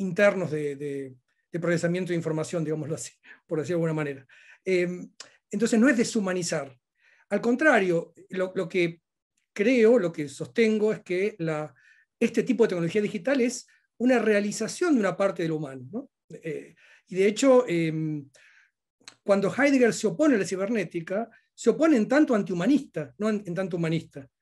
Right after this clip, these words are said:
¿No? Solo que después los heideggerianos se equivocan ahí y, y lo piensan como que en realidad Heidegger es un humanista, que es todo lo contrario, ¿sí?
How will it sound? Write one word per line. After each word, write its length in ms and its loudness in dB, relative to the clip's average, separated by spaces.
¿No? 240 -2
Solo 240 2
que 60 0
después 180 2
los 140 4
heideggerianos 480 0
se 60 -8
equivocan 440 -2
ahí 240 -6
y, 280 -8
y 20 -6
lo 140 0
piensan 400 2
como 240 0
que 220 2
en 60 2
realidad 480 -2
Heidegger 260 2
es 60 -10
un 60 -8
humanista, 420 -2
que 60 -8
es 40 -10
todo 140 -2
lo 60 -4
contrario, 500 -2
¿sí? 240 -4